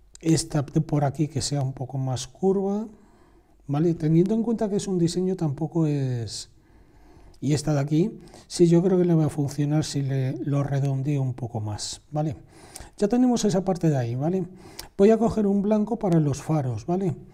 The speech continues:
Voy a coger un blanco que lo voy a poner aquí y otro blanco, pongo en grande, otro blanco que lo voy a poner ahí, ¿vale? Ahora lo que voy a hacer es ponerle otro blanco aquí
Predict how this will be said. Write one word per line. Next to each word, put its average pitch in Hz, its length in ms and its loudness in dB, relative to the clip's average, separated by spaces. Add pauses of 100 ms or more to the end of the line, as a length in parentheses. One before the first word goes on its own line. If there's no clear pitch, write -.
(420)
Voy 156 160 4
a 156 80 4
coger 147 400 -2
un 156 180 2
blanco 156 380 2
que 135 100 -4
lo 135 100 0
voy 151 160 0
a 143 80 0
poner 139 260 -2
aquí 208 340 -2 (400)
y 147 160 0
otro 160 260 0
blanco, 190 640 0 (1300)
pongo 127 240 -4
en 135 100 -2
grande, 180 500 0 (520)
otro 156 260 0
blanco 175 380 2
que 160 80 -2
lo 143 80 0
voy 151 160 2
a - 80 -2
poner 123 260 -6
ahí, 98 220 -12 (240)
¿vale? 185 220 0 (520)
Ahora 226 200 4
lo 254 120 2
que 247 60 2
voy 226 160 4
a 202 40 6
hacer 220 260 0
es 214 220 -2
ponerle 156 600 2
otro 127 240 -4
blanco 143 320 -2
aquí 226 340 0